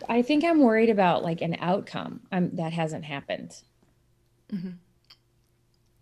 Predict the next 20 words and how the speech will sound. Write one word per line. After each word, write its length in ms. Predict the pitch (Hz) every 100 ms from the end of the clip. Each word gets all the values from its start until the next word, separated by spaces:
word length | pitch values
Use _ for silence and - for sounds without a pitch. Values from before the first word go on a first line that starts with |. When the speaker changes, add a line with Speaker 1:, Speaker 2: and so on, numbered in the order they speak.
| -
Speaker 2:
Yeah. 200 | 185 156 147 _ -
It's, 160 | 180 180 -
and 100 | 185
it's 140 | 185
a 40 |
lot 200 | 180 226
of 60 | -
energy, 340 | - 175 - 135
right? 280 | 147 165 - _ _ _ _
You're 100 | -
like, 100 | 185
Speaker 1:
Tons. 520 | 247 233 131 - - - _ _ -
Yes. 260 | 156 226 165
Speaker 2:
"Whoa, 60 | - _ -
so 280 | - 190
much 140 | 196 156
energy." 380 | 160 170 139 123 - - - -
Um, 440 | - 202 277 180 - _ _ _ _ _
<laughs> 540 | _ _ _ _ -
so 320 | - 277 262